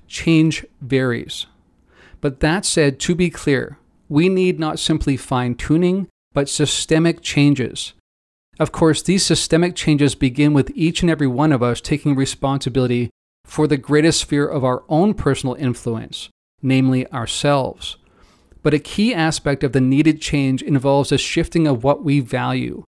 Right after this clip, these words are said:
what we invest in, what we protect, and what we nurture. We cannot grow a sustainable system from a model of the world that sees people as separate individual selves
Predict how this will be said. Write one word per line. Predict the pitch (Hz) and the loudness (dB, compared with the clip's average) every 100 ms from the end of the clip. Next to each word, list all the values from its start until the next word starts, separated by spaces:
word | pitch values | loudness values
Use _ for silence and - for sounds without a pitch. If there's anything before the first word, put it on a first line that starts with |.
| _ - | _ -2
what | 151 | 2
we | 170 | 4
invest | 143 135 113 143 147 - | 4 4 2 0 0 -2
in, | 135 113 - - | -4 -4 -10 -4
what | 151 | -2
we | 175 | 0
protect, | 139 151 143 - 180 143 - - - | -2 -4 -6 -6 -6 -6 -10 -18 -4
and | 147 | 0
what | 135 131 | 0 0
we | 127 | -2
nurture. | 123 131 143 - 117 - _ _ _ _ _ _ _ | 0 0 -2 -2 -4 -6 _ _ _ _ _ _ _
We | 160 | 0
cannot | 160 - 185 196 190 | 0 0 2 0 2
grow | 160 151 | 4 4
a | |
sustainable | 139 139 - 156 160 135 | 4 -2 2 2 2 0
system | - 175 165 - 131 | 0 0 0 0 -2
from | - 143 | 2 2
a | 127 | 2
model | 123 135 170 120 110 - - - | 2 2 0 -2 -6 -12 -20 -12
of | - 135 170 | -2 0 4
the | 165 | 4
world | 151 135 117 117 - | 4 4 2 -4 -4
that | 143 | -4
sees | - 160 139 | 0 0 0
people | - 180 180 165 | -2 -4 -2 -2
as | 147 135 | -2 -4
separate | - - 160 - 185 - - | -4 -2 -4 0 -2 -2 0
individual | 156 160 156 143 156 | 2 4 2 2 0
selves | 151 - 123 120 117 | 2 0 0 0 -4